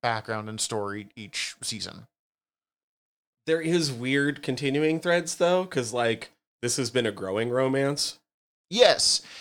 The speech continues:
Speaker 1: In season one, and actually it is maybe my favorite thing Miracle Workers has done. In season one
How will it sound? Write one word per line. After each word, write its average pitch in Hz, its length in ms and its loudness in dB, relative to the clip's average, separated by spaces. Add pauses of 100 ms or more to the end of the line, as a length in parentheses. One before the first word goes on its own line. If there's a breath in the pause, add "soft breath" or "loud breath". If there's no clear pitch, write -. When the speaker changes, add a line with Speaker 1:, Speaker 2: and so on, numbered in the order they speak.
(160 loud breath)
Speaker 1:
In 160 160 2
season 190 480 0
one, 151 440 0 (100)
and 165 160 2
actually 214 400 2
it 175 80 0
is 139 380 2 (200)
maybe 143 320 -2
my 135 140 2
favorite 120 340 -4
thing 117 300 -6
Miracle 113 360 -4
Workers 104 440 -6
has - 240 -6 (160)
done. 87 400 -6 (440 loud breath)
In 147 140 -6
season 190 480 -2
one 180 400 -4